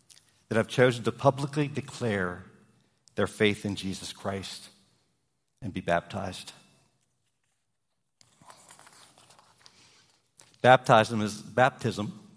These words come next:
baptism, that's a good one, I made a new word. Baptism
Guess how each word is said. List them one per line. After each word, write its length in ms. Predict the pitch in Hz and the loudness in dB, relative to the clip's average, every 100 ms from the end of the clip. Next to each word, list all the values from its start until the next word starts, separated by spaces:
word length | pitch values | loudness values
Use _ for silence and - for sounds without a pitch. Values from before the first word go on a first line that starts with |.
| - | -8
baptism, 560 | 95 - 98 92 85 - - | -8 -4 -6 -6 -8 -14 -4
that's 220 | 104 - | -4 -2
a 20 | |
good 180 | 98 98 | -4 -2
one, 80 | 95 | -2
I 60 | |
made 160 | 98 98 | -2 -4
a 20 | |
new 160 | 104 87 | -6 -4
word. 280 | 95 90 - - - - - - - - - - - - - | -4 -6 -8 -14 -14 -14 -18 -20 -20 -20 -20 -20 -20 -20 4
Baptism 720 | 139 160 - 170 165 160 180 | 8 8 10 6 6 2 -2